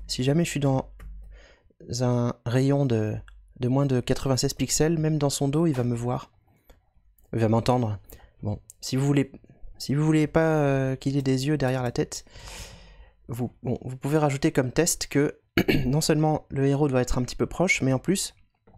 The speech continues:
que, euh, bah, il soit dans, dans le,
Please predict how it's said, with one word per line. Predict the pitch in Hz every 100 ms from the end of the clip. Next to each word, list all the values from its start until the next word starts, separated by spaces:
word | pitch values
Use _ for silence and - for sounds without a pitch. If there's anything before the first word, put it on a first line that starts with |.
| _ - _ _ _ _ _ - - - - - - - - -
que, | 156 160 -
euh, | 131 120 117 113 113 110 107 110 110 - _ _ _ _ _ - _ _ _ - 110
bah, | - 117
il |
soit | - 139
dans, | 123 120 117
dans | 120 117 117
le, | 120 117 117